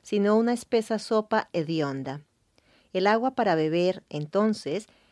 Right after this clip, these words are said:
era recogida en cántaros y bidones de los lagos y quebradas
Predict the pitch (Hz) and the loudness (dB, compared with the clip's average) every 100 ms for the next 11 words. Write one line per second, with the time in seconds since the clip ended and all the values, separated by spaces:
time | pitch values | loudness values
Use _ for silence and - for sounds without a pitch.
0 | _ 190 220 247 233 180 185 185 208 208 | _ 2 4 4 0 0 0 -2 0 0
1 | 208 208 214 202 185 165 165 175 202 208 | 0 0 0 -2 -2 -2 0 0 0 -2
2 | 170 156 165 165 160 185 196 - 151 185 | -2 -2 -2 -2 -2 -4 -6 -6 -2 0
3 | 190 170 202 | 2 2 -2